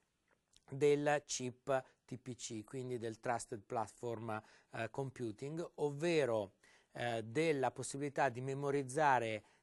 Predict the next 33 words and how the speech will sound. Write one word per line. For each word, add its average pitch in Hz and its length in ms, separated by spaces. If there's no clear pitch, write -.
nell'hardware 120 1080
delle 127 460
chiavi 110 720
e 139 160
dei 127 240
codici 131 640
che 143 300
non 160 180
possono 143 400
essere 120 480
decriptati 127 880
e 120 60
decifrati 120 760
anche 127 320
con 123 160
intervento 110 600
hardware. 101 400
Questo - 360
permette 156 440
di 127 100
avere 147 200
sul 135 240
telefono 143 480
un'applicazione 131 1040
chiamata, 127 720
eh, 113 200
Wallet 127 540
oppure 120 320
Portafoglio, 143 640
dove 131 200
io 143 160
posso 131 340
memorizzare 127 840